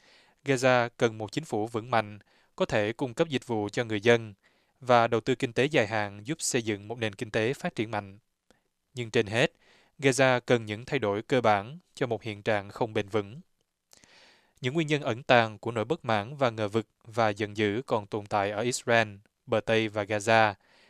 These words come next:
chỉ có thể được loại bỏ bằng cách giải quyết chính cuộc xung đột, Ngoại trưởng Kerry nói. Không có cách nào đáp ứng được toàn bộ những đòi hỏi khác nhau của các bên. Không có cách nào để mang lại sự hồi phục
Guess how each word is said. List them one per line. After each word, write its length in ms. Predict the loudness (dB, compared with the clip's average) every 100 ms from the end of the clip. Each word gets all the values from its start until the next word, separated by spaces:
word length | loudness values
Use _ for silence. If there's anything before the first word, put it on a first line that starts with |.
| _ _
chỉ 140 | 0
có 120 | 0 0
thể 240 | 0 0
được 180 | -2 0
loại 180 | -2 2
bỏ 420 | 4 4 0 -6 -12 _
bằng 160 | -4
cách 160 | -2 -4 -4
giải 260 | -4 -4 -4
quyết 280 | -6 -6
chính 220 | -6 -6 -4
cuộc 160 | -8
xung 180 | -8 -2
đột, 240 | 0 0 -4 _ _ _ _ -8
Ngoại 120 | -4
trưởng 260 | -4 -8
Kerry 260 | -6 -6 -6
nói. 320 | -2 -2 -2 -6 _ _ _ _ _ -20 -20 -20 -20 _
Không 240 | -2 0 0
có 80 | 0
cách 160 | 0
nào 260 | 2 2 2
đáp 160 | 0
ứng 180 | -4 -4
được 260 | -4 -4 0
toàn 220 | 0 2
bộ 180 | -2 -2
những 160 | -4
đòi 120 | -4 -2
hỏi 220 | -4 -6
khác 220 | -6 -4
nhau 220 | -2 -2
của 140 | -2 -8
các 180 | -2
bên. 280 | 4 4 4 -10 _ _ _ _ _
Không 260 | _ -6 -4
có 100 | -4
cách 180 | -4 0
nào 220 | 0 2
để 120 | 0
mang 180 | -4 -2
lại 220 | 0 0
sự 180 | -2 -4
hồi 140 | -6
phục 200 | -4 -6